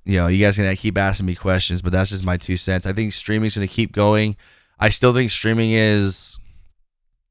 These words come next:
kinda like, eh, you know, the fe-, future. I mean, no, you, the, I'm so happy the meta is kinda gone where people, again, we talked about D M C A and watching T V shows and, and all this other stuff on stream.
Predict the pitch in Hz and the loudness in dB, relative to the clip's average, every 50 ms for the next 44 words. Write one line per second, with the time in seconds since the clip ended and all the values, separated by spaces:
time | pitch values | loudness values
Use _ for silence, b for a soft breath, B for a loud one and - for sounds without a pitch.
0 | _ _ - - 113 113 113 110 104 104 - - - 104 104 - - 98 104 92 | _ _ -4 0 2 4 4 4 2 0 -2 -2 -4 -4 -4 -4 -2 2 4 4
1 | 90 87 90 90 - 101 107 107 101 - - - 113 113 110 - - 123 120 123 | 4 4 2 -2 -2 -2 -2 -2 -4 -8 -6 0 0 0 0 2 2 2 2 2
2 | 120 b b b b b b b b 107 107 107 107 104 101 101 101 - _ _ | 0 b b b b b b b b -2 0 2 2 2 0 0 -2 -6 _ _
3 | _ _ _ _ _ _ - 113 120 131 135 131 131 120 117 120 113 113 110 110 | _ _ _ _ _ _ -2 -2 0 2 2 2 4 2 2 0 0 2 2 2
4 | 104 110 123 - 117 123 131 123 117 - - 233 277 277 180 160 151 156 160 156 | 4 2 0 2 2 2 2 2 0 4 4 4 6 6 4 4 2 2 0 0
5 | 135 117 110 107 107 113 120 127 113 - - - 127 113 104 98 104 101 104 110 | 0 2 2 2 2 2 2 2 0 0 0 2 2 2 2 0 0 0 2 2
6 | 113 104 - 113 101 87 90 104 104 98 117 117 107 104 - 113 110 110 - 107 | 2 2 0 0 -2 -2 -2 -4 -2 0 0 2 2 2 2 2 0 2 2 -2
7 | 101 95 104 104 104 101 98 - - 98 95 98 101 101 101 98 92 95 98 104 | -2 0 2 2 2 2 2 -2 -2 -2 2 4 4 4 4 4 4 2 0 -2
8 | - - 98 95 95 92 b b b b b b - 110 107 98 107 104 101 - | -4 -4 -6 -4 -6 -8 b b b b b b -6 -4 -2 0 0 0 2 2
9 | 107 104 107 104 101 98 98 95 92 90 76 73 95 92 95 101 98 101 98 95 | 4 4 4 4 4 4 2 0 0 -2 -2 -2 0 0 2 2 2 0 0 -2
10 | 95 - - 101 95 - 95 90 85 - - 101 98 98 104 110 | -2 -2 -2 -2 0 0 -2 -2 -2 -2 -2 0 2 2 2 2